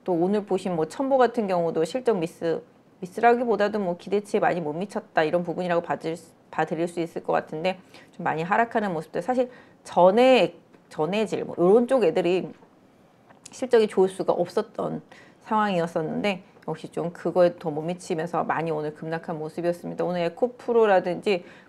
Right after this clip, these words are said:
뭐 그동안 시장을 리딩했던 대형주, 뭐 포스코 퓨처엠이라든지 포스코 홀딩스까지 좀 하락을 하면서 지수 압박의 요인이 됐습니다. 결국은 지수가 강하게 올랐던 부분에 있어서 또 이 차 전지들이 좀 하락을 하면서 지수가 또 강하게 조정을 받았던 모습이었고,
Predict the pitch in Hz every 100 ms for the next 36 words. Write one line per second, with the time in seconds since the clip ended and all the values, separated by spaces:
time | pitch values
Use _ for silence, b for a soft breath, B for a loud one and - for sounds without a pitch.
0 | _ 160 - 175 175 208 190 160 160 180
1 | 175 165 175 180 202 202 170 165 170 160
2 | - 226 214 214 190 - 180 170 160 165
3 | 233 240 226 - 208 240 240 240 240 -
4 | 170 170 - - - 190 180 170 175 220
5 | 214 196 220 233 240 233 185 185 196 151
6 | B B _ - 196 202 165 - 185 175
7 | 160 165 175 156 - 156 175 202 196 247
8 | 247 - 202 202 294 262 233 196 190 170
9 | 170 - 185 175 175 170 165 160 151 175
10 | 208 202 B B - 180 151 151 220 202
11 | 202 190 165 165 170 170 175 202 185 240
12 | 226 226 220 175 175 170 170 165 160 -
13 | 170 156 - 156 180 170 165 147 151 156
14 | - 160 143 156 190 170 - 196